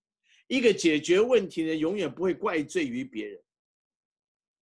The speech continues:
永远是运用现有的资源来寻找解决问题的途径。一个解决问题的人不是看见现状，一个解决问题永远看见前面的目标。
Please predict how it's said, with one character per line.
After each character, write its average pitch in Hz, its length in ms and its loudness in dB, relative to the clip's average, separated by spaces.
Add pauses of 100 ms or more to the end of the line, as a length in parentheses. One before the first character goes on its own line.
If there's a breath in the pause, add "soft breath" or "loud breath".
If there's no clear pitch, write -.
(180)
永 196 200 4
远 208 140 2
是 226 140 -4
运 254 220 -2
用 220 140 2
现 202 540 0
有 120 220 -4
的 151 120 0
资 196 380 -8
源 117 400 -6 (1040)
来 143 160 0
寻 165 340 0
找 123 300 -2
解 107 340 -10
决 117 240 -8
问 139 260 2
题 113 220 -8
的 110 140 -6
途 - 260 -12
径。 110 260 -4 (1040 soft breath)
一 277 120 4
个 254 100 6
解 156 300 0
决 156 180 0
问 220 240 2
题 - 180 -6
的 147 40 -2
人 147 160 -6
不 226 100 -6
是 220 200 -6
看 196 320 -4
见 185 200 -2
现 165 380 -4
状， 165 260 -6 (1200)
一 262 140 -4
个 240 100 6
解 147 260 0
决 165 220 2
问 233 180 2
题 190 60 0
永 180 100 0
远 180 200 -2
看 196 260 -4
见 175 320 -4 (180)
前 135 240 -10
面 160 160 -4
的 127 60 -8
目 139 180 -6
标。 110 240 -12